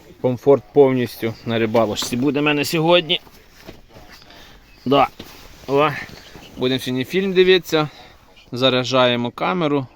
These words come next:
павербанки є. Ну і, звісно ж, дивіться, який від з моїх дверей. Чіткий. Ну і,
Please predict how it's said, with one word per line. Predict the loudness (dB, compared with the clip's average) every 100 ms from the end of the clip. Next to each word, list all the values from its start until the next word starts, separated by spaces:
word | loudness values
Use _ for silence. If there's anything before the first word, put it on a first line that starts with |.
| _
павербанки | -2 -2 0 0 -2 -4 -4
є. | -2 -4 -8 -20 -20 _
Ну | -6 -2 -2 -4
і, | -8 _ -20 _ -20 -16
звісно | -8 -2 -2 -2
ж, | -8 -10 -10
дивіться, | -6 0 0
який | 0 -2
від | -2 -4
з | -6
моїх | -8 -8
дверей. | -4 -4 -4 -6 _ _ _ _ _ -6
Чіткий. | -6 -6 -12 -16 _ _ -20 -20 -20 -20 -10
Ну | -4 -2
і, | -2 -4